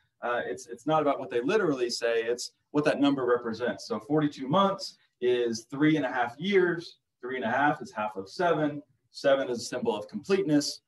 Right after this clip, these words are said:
And so it's, it's half of completeness. So that means it's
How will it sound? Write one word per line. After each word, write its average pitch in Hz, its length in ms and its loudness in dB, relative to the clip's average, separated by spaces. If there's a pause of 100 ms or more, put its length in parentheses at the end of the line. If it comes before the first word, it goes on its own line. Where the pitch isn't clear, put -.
(220)
And 117 120 -8
so 123 440 4
it's, 117 280 -2
it's 110 140 -12
half 156 260 2
of - 100 -14
completeness. 117 540 -6
So 127 80 -6
that 120 140 -2
means 120 200 -10
it's - 160 -18